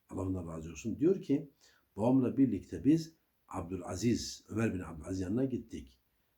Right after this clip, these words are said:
Ve sonra çıktık. Sonra, evet,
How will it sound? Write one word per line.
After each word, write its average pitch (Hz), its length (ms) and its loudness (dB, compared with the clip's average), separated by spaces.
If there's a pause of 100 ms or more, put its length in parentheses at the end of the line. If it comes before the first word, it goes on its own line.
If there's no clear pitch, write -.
Ve 98 80 -4
sonra 127 280 -2
çıktık. - 520 -2 (460)
Sonra, 127 720 -2 (600)
evet, 104 160 -2